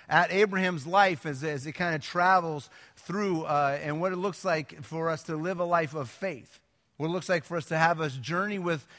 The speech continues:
Jesus or a journey with God, that we can understand a deep and a robu-, robust and,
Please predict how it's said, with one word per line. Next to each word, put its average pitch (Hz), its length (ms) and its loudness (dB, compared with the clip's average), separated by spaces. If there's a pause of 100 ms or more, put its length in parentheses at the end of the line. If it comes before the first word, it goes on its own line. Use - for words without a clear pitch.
(140)
Jesus 151 520 -2
or 156 80 2
a 151 40 2
journey 190 280 0
with 160 240 -2
God, 170 380 4
that 147 120 0
we 160 120 -4
can 160 160 -4
understand 175 540 -4
a 147 120 -2
deep 165 400 -6
and 170 100 -4
a 147 40 -2
robu-, 160 600 2
robust 160 640 0
and, 135 160 -6